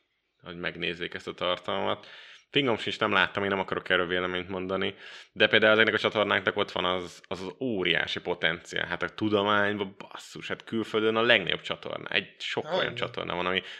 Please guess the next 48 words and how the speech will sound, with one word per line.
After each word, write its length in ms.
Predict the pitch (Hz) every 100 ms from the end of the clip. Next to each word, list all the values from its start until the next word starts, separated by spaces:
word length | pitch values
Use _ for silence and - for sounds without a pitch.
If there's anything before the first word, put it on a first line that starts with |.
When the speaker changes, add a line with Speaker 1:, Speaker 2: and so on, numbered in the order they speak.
| -
Speaker 1:
konkrét 260 | 120 104
csak 140 | - 113
a 40 |
tudományra 500 | - 85 76 76 80
épít, 300 | 80 82 87
és 120 | 98
ezeket 460 | - 110 123 131 131 - - - - -
látványosan 580 | 92 92 - 110 113 123
is 60 |
meg 160 | 131 123
lehet 160 | 123
csinálni, 300 | 120 127 127
érdekesen 440 | - 90 92 95 107
is 80 | 104
meg 120 | 104
lehet 200 | 107 107
csinálni, 320 | - 110 117
viszont 280 | 107 - 95
az 140 | 95 -
összeshez 500 | 110 - - 87 85
nagyon 240 | 85 85 80
sok 320 | - - - _
idős, 520 | - - 85 - -
ö, 180 | - - -
energia 440 | 90 80 82 82
kell, 180 | - 82
hogy 180 | 90 82 _ _ _
Speaker 2:
Ja, 220 | - 127 120
ja, 120 | 113
ja. 380 | 113 113 117 _ _ _ _ _
Speaker 1:
hogy 140 | - 87
jó 80 |
Speaker 2:
Ma 60 | 117
Speaker 1:
legyen, 140 | 160 151
Speaker 2:
néztem 200 | - 117
Speaker 1:
és 60 |
egyedi. 140 | 117 120
Speaker 2:
például 240 | 117 113
egy 120 | 113
videót 460 | 117 117 113 113 113
arról, 640 | 113 113 110 113 127 131 _ _ -
a 60 |
YouTube 360 | 117 120 123 110
ajánlotta 460 | 107 107 107 107 113
fel 360 | - 110 107
for 280 | 110 117 113
some 320 | - 107 110
reason, 440 | 113 110 123 123